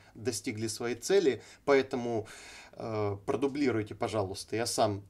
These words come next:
даже продублирую это сообщение, чтобы вы знали, что у нас продолжается на Твиче. Э, спасибо вам большое, Михалиум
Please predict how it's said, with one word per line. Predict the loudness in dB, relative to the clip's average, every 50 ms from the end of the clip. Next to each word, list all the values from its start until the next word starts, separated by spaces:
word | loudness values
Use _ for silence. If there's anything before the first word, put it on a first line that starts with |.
| _ _ -20
даже | -18 -14 -6 -4 -2 0 0 -2
продублирую | -4 -4 -4 -4 -4 -2 0 2 2 4 2
это | 0 0 -2
сообщение, | -2 0 2 2 0 0 0 2 4 4 4
чтобы | 2 0 -2 -2 -2 0
вы | 0 0
знали, | 0 2 4 6 6 6 6 4 0 0
что | -2 -6 -4 -2 0 0 0
у | 0 -2 0
нас | 2 2 2 2 0 -2 -6 -6 _
продолжается | -6 -2 0 2 2 2 2 4 4 4 2 2 -2 -4 -6 -4 -4
на | -4 -4
Твиче. | -4 -4 -4 -4 -2 2 2 2 2 2 -2 -12 _ _ _ _ _ _ _ _ _ _ _ _ _ _ _ _ _ _ _ -14 -8 -2
Э, | 0 2 2 4 2 2 0 -4
спасибо | -4 -2 0 2 4 4 4
вам | 6 6
большое, | 6 4 4 4 4 4 6 6 6 4 4 0 -4
Михалиум | -4 -2 -2 0 4 6 6 6 6 4 2 0 -2